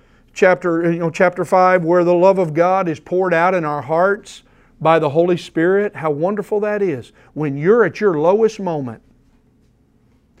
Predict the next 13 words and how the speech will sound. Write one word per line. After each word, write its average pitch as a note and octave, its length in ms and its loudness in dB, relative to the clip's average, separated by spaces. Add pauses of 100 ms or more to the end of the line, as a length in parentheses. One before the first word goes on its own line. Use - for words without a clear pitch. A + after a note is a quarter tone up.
(180)
when B2+ 160 -10
you're G3+ 180 6
at G#3+ 140 -2
your D#3 120 2
lowest G3+ 440 4
moment D#3 420 -4
and C#3 180 -6
you E3 140 -4
go E3 280 2
to G#3 140 -2
God C#3 560 -4 (380)
in E3 220 -2
prayer, C3+ 520 0